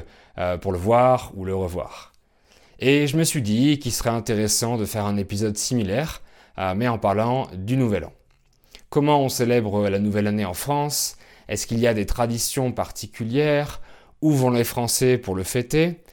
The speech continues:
Euh, je vais répondre à toutes ces questions maintenant. Alors c'est parti ! Justement, dans l'épisode sur Noël l'an dernier,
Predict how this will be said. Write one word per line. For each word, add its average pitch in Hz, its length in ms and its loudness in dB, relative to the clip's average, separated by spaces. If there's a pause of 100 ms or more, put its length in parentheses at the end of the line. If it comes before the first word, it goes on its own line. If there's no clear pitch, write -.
(160)
Euh, 90 180 0
je 98 100 -4
vais 117 80 4
répondre 123 400 2
à 95 140 2
toutes - 200 -8
ces 98 120 -6
questions 127 520 -4 (400)
maintenant. 101 540 -2 (520)
Alors - 160 -8
c'est 117 100 0
parti ! 135 380 -4 (1120)
Justement, 160 680 0
dans 117 100 -2
l'épisode 127 400 2
sur 117 220 0
Noël 120 320 4
l'an 101 120 0
dernier, 147 480 -2